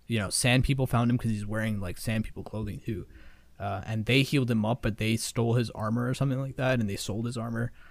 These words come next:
And this has just been his plot to get it back. Like, that's the only thing I can think of. I can't think that for five, like, not five years, but, like, however long, I guess, yeah, like, this show has established, like, between five, six years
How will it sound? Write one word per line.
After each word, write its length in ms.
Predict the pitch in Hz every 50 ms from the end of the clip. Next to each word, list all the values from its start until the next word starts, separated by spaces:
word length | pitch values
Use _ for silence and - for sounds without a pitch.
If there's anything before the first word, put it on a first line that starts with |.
| - - - -
And 180 | - 113 113 110
this 180 | 110 113 -
has 100 | 120 110
just 240 | 110 117 110 - -
been 160 | 120 113 110
his 580 | 110 - - 110 104 104 98 104 - - - - - - _ _ - - - - - - - - _ _ _ -
plot 320 | - - 127 110 104 - -
to 80 | -
get 160 | 107 107 107 101
it 120 | 107 -
back. 340 | - - - 117 147 - - -
Like, 280 | 113 113 110 - - - - - - - - _ _ _ -
that's 220 | - 139 151 -
the 60 | 196
only 100 | 180 165
thing 100 | 151 156
I 140 | 135 123 123
can 100 | 127 127
think 140 | 113 113 104
of. 80 | 107 110
I 100 | 120 139
can't 280 | - - 170 170 151 -
think 220 | 156 151 147 -
that 300 | 135 117 110 110 101 - - _ _ _ _ - _ - - - - - -
for 160 | - - -
five, 460 | - - - - 123 123 127 127 127 -
like, 260 | 131 123 117 110 - -
not 200 | 117 113 110 -
five 200 | 117 104 104 101
years, 260 | 107 110 104 104 101
but, 120 | - 107 101
like, 320 | 95 98 104 95 - - - - - - -
however 360 | - - 147 143 151 143 139
long, 400 | 123 120 120 117 113 110 110 113 - - - - - - - -
I 100 | 110 113
guess, 200 | 117 123 113 -
yeah, 160 | 123 117 110
like, 220 | 92 104 104 - -
this 140 | 117 107
show 160 | - - 117 113
has 100 | 110 113
established, 380 | 98 - - 101 90 85 82 -
like, 160 | - - -
between 400 | - 107 - - 120 110 104 104
five, 280 | - - 107 107 104 -
six 200 | - - - -
years 300 | 113 110 123 143 156 -